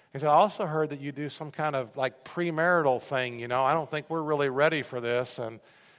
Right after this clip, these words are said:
he said, he said, "Would, would we qualify for that?" And he said, "Now, I don't think we're gonna get married at the chapel. I think we're gonna have a destination medi-, wedding."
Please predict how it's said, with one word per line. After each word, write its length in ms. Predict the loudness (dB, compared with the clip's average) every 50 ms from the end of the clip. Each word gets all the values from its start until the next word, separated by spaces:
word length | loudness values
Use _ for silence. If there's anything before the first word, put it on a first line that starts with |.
| _ _
he 100 | -12 -10
said, 360 | -4 -2 -2 -2 -2 -4 -10 -14
he 60 | -14
said, 280 | -6 -6 -6 -6 -6
"Would, 240 | -8 -10 -10 -10 -8
would 140 | -10 -10 -6
we 160 | -4 -4 -4
qualify 600 | -4 -2 -2 0 2 2 0 0 0 0 0 0 0
for 120 | -4 -4
that?" 260 | -2 0 0 0 -2 -6
And 80 | -10 -16 -18 -20 -20 _
he 80 | _ -8
said, 160 | -6 -2 0
"Now, 220 | 0 0 0 -2 -2
I 120 | 0 2 2
don't 160 | 2 2 0
think 140 | -2 -4 -2
we're 60 | 0
gonna 140 | 0 0 0
get 160 | 0 -4 -4
married 320 | -2 2 2 2 4 2
at 60 | 0 -4
the 80 | -4
chapel. 400 | -6 -4 -4 -2 -2 -2 -2 -4
I 40 | -4
think 140 | -4 -4 -4
we're 60 | -2
gonna 160 | -4 -4 -2
have 140 | -2 -2 -4
a 40 | -4
destination 880 | -2 2 2 2 2 0 -4 -8 -6 -4 -4 -4 -4 -6 -8 -10 -8
medi-, 320 | -6 -4 -4 -4 -4 -4 -8 -8
wedding." 340 | -6 -2 -2 0 0 -2 -6